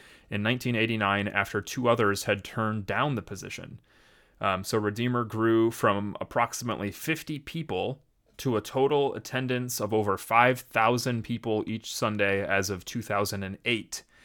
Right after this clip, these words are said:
leading some to call Keller the, quote, "the most, uh,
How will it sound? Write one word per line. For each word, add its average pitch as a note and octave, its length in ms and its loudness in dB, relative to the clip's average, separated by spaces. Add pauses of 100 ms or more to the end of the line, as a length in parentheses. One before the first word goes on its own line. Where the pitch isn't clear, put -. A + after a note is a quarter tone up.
(400)
leading A2 300 2
some A2 380 2
to G#2+ 120 -6
call G#2+ 240 4
Keller G#2 460 2
the, G2+ 120 -2
quote, G#2 640 -2
"the G#2+ 100 -2
most, G#2+ 520 0
uh, F#2+ 280 2